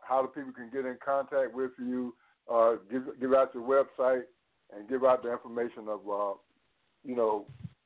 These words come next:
uh, where you have, uh, other, <clears throat>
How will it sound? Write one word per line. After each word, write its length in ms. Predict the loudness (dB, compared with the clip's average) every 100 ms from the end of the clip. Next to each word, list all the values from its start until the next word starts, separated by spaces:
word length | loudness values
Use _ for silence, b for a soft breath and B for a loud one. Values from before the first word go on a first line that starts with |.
| _ _ _ _ _ -20 _
uh, 240 | -2 0 -2 2
where 140 | 2
you 180 | 2 4
have, 340 | 6 6 2 0
uh, 320 | 0 0 -2 -8 _ _ _ _ _ _ _ _ 0
other, 420 | 2 4 2 2 -6 _ _
<clears throat> 400 | -12 -6 -4 -4